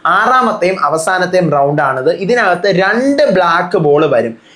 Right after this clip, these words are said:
ഈ രണ്ട് ബ്ലാക്ക് ബോളുകളും ഒരാളുടെ കയ്യിൽ കിട്ടുകയാണെങ്കിൽ മാത്രമേ എന്ത് ചെയ്യാൻ പറ്റുള്ളൂ, അവർക്ക് റദ്ദാക്കാൻ പറ്റുള്ളൂ, അതും അവർക്ക് വേണമെങ്കിൽ. പക്ഷേ ഇത് രണ്ടും രണ്ട് ആൾക്കാരുടെ കയ്യിലാണ് പോകുന്നത്. ഒരെണ്ണം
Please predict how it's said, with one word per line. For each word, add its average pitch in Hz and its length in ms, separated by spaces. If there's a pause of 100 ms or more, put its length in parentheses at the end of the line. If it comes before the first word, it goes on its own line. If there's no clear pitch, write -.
(120)
ഈ 233 240
രണ്ട് 262 380
ബ്ലാക്ക് 220 500
ബോളുകളും 170 800 (320)
ഒരാളുടെ 269 480
കയ്യിൽ 208 300
കിട്ടുകയാണെങ്കിൽ 165 720
മാത്രമേ 165 720
എന്ത് 160 240
ചെയ്യാൻ 156 200
പറ്റുള്ളൂ, 127 420
അവർക്ക് 139 260
റദ്ദാക്കാൻ 147 640
പറ്റുള്ളൂ, 143 320
അതും 196 260
അവർക്ക് 233 340
വേണമെങ്കിൽ. 180 640 (460)
പക്ഷേ 180 160
ഇത് 226 240
രണ്ടും 226 340
രണ്ട് 220 280
ആൾക്കാരുടെ 196 460
കയ്യിലാണ് 165 540
പോകുന്നത്. 135 400
ഒരെണ്ണം 185 500